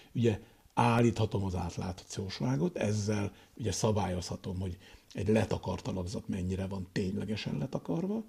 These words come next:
illetve rájöttem arra, hogy az alakzatok vízszintes, ugye elnézést, függőlegesen egymást fölött helyezkednek el,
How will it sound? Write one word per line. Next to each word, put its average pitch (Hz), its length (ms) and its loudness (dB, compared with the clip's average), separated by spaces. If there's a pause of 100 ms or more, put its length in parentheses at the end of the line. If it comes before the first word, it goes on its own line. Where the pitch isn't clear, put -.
(600)
illetve 170 640 2 (280)
rájöttem 110 520 4
arra, 127 500 4
hogy - 120 -4
az 92 120 -2
alakzatok 117 640 4 (380)
vízszintes, 110 680 4 (120)
ugye 113 140 0
elnézést, 101 360 0
függőlegesen 117 880 8
egymást 98 560 -2 (400)
fölött 113 420 4
helyezkednek 131 760 -2
el, 208 200 0